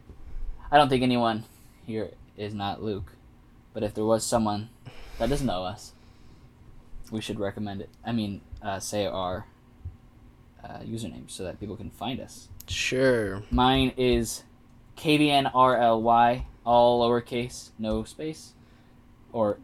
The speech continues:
Speaker 1: just look up Kevin Kubrick.
Speaker 2: That's awesome. And mine, I don't know what mine is. I'm gonna level with you here, Kevin. I, I have no
Speaker 1: Z
Speaker 2: idea.
Speaker 1: Riley?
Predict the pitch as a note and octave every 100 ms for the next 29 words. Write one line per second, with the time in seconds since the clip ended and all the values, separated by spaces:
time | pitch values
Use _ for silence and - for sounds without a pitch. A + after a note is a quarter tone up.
0 | - A#2+ A2+ G#2+ G#2 G#2+ - - - B2
1 | A2+ G#2 A2+ F#2+ F2 - - - - -
2 | A2+ A2+ - - - G#2+ A2 - G#2 G2
3 | G#2 G#2 G#2+ A#2+ C3+ B2+ A#2+ C3 - -
4 | - - - - - - - - - -
5 | - - - _ - - _ - - F2
6 | E2+ F2+ E2+ C2+ C#2 D2+ - D#2+ - -
7 | - - G#2+ G2+ F2 G2 G2 F#2+ F#2 F#2+
8 | F2+ G2+ G2+ A#2+ A2+ - C2 - A#2+ A2+
9 | G#2+ G#2 A2 A2+ A#2+ G2+ A#2+ D#3+ D4+